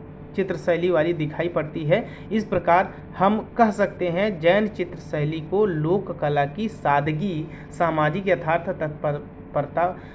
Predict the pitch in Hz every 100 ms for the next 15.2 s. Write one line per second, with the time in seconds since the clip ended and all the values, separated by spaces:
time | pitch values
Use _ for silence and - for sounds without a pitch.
0 | - 143 160 165 - - 180 196 190 165
1 | 151 147 165 - 160 151 151 147 147 170
2 | 151 135 135 - 151 127 - - - -
3 | - - - - 156 175 170 151 165 165
4 | 147 156 175 - 170 170 170 156 147 151
5 | 147 165 180 - 143 143 135 175 190 151
6 | 135 139 185 170 135 185 170 147 156 147
7 | 135 160 - 240 226 175 147 139 135 226
8 | 269 - - - 160 160 156 196 208 147
9 | 131 123 143 139 220 262 - - 156 156
10 | 160 175 214 208 170 160 165 202 214 214
11 | - 170 151 190 202 196 175 190 185 165
12 | 160 151 202 196 160 147 143 151 208 220
13 | - - - - - 165 185 196 175 156
14 | 180 180 156 160 151 175 180 147 143 -
15 | 151